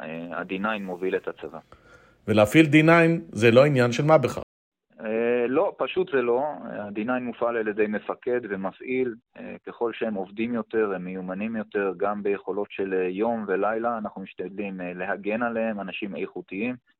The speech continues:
Speaker 1: אה, משתדלים, אה, לתת להם את כל הכלים לעבוד, אה,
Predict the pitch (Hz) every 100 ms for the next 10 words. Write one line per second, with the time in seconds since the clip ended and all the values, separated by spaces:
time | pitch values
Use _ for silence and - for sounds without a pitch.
0 | _ _ _ - 92 90 87 87 87 87
1 | 87 87 87 87 85 - 90 98 98 95
2 | 90 92 92 107 107 101 95 - 120 120
3 | - 104 113 107 95 92 98 107 107 107
4 | 98